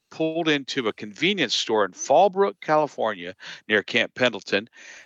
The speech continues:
And, um, I saw a, a clean out on the ground that looked like it was probably there for R Vs.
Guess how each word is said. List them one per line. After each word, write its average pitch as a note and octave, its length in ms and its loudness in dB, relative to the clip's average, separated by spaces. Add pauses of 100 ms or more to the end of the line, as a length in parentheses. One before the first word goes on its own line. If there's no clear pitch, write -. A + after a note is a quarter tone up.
(100)
And, G#2 460 2 (100)
um, G#2 420 4 (760)
I C3+ 120 6
saw C#3 540 4
a, A2+ 600 2 (140)
a G#2 120 0
clean G3 500 2
out G#2+ 320 4
on A2+ 180 -10
the G#2 100 -10
ground G#2 560 0
that A2+ 140 -2
looked C#3+ 300 -2
like A2+ 260 2
it A2 120 -8
was G#2+ 160 -12
probably A2 500 -2
there G#2 340 0
for - 240 -8
R G#2 160 0
Vs. A#2 440 -4